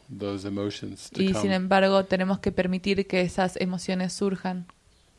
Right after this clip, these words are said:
Speaker 1: And so, I think in your own way, you're just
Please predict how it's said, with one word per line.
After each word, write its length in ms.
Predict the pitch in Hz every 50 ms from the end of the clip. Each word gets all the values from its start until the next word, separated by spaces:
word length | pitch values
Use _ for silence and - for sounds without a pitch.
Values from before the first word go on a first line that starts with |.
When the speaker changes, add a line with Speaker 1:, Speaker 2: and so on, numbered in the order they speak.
| _ _ _ _ - - - - - - - - - - - - - - - - - - - - - _ _ _ _ _ _ -
Speaker 1:
And 280 | 135 123 120 123 117
so, 600 | - - - 143 139 139 139 135 135 131 127 123 117 - _ _ _ _ _ _ _ _ - - - - - - - - - - - - -
I 80 | 117 113
think 340 | - - 156 160 160 147
in 140 | 151 127 117
your 160 | 110 113 117
own 300 | 120 139 147 139 127 117
way, 440 | 113 120 135 143 135 120 113 110 110
you're 440 | 113 113 113 113 110 107 110 110 113
just 340 | 107 113 113 110 - - -